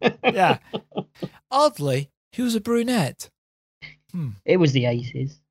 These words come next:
Speaker 2: Yeah.
Speaker 1: That's my answer for everything.
Speaker 2: Okay. It, it, it does appear to be for our podcast.
Speaker 1: It
Speaker 2: We
Speaker 1: is,
Speaker 2: should have
Speaker 1: it
Speaker 2: just,
Speaker 1: is.
Speaker 2: actually, we should have just called the podcast, "It's the eighties."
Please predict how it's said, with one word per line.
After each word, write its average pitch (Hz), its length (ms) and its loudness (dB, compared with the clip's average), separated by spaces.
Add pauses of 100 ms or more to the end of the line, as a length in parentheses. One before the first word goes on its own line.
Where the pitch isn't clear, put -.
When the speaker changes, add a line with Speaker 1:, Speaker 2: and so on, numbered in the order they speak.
(240)
Speaker 2:
Yeah. 104 140 -8
Speaker 1:
That's - 120 -2
my 180 140 6
answer 143 240 0
for 120 100 -6
everything. 127 320 -8 (480)
Speaker 2:
Okay. 113 380 -4 (120)
It, 202 180 2
it, 226 100 2
it 202 160 -8
does 220 180 0
appear 170 280 0
to - 120 -6
be 127 140 -2
for 131 160 -2
our 123 100 0
podcast. 120 680 -2
Speaker 1:
It 196 60 6
Speaker 2:
We 202 40 6
Speaker 1:
is, 156 80 8
Speaker 2:
should 254 120 2
have 208 100 2
Speaker 1:
it 147 80 4
Speaker 2:
just, 143 60 2
Speaker 1:
is. 139 80 -4 (120)
Speaker 2:
actually, 190 460 2
we 160 180 -6
should 202 180 2
have 180 100 0
just 160 160 0
called 165 240 0
the 147 60 -6
podcast, 151 580 2
"It's 156 180 2
the 131 200 -2
eighties." 131 580 0